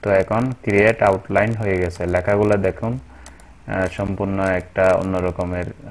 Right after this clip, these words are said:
হয়ে গেছে। এগুলো এখন গ্রুপ আকারে আছে। তো আমি যদি আনগ্রুপ করি, আহ, আনগ্রুপ করলে দেখা যাবে যে কি পার্ট পার্ট হয়ে গেছে, যেটাটা সেটা পার্ট পার্ট হয়ে গেছে।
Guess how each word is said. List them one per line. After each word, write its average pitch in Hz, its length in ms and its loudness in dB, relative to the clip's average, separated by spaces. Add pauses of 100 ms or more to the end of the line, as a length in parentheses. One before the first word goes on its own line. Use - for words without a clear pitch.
(120)
হয়ে 95 200 0
গেছে। 95 400 -4 (540)
এগুলো 95 260 2
এখন 98 280 2
গ্রুপ 95 280 0
আকারে 98 340 4
আছে। 98 380 -2 (500)
তো - 60 -4
আমি 95 200 0
যদি 95 220 2
আনগ্রুপ 95 520 0
করি, 98 300 0
আহ, - 1800 -8
আনগ্রুপ 98 420 0
করলে 104 420 0
দেখা 95 400 -2
যাবে 92 240 0
যে 95 120 -2
কি 113 220 -4 (360)
পার্ট 95 280 0
পার্ট - 240 -4
হয়ে 95 200 -2
গেছে, 95 400 -4 (640)
যেটাটা - 380 -4
সেটা - 340 0 (100)
পার্ট 90 240 -4
পার্ট 92 320 -2 (1200)
হয়ে 92 200 -2
গেছে। 85 280 -6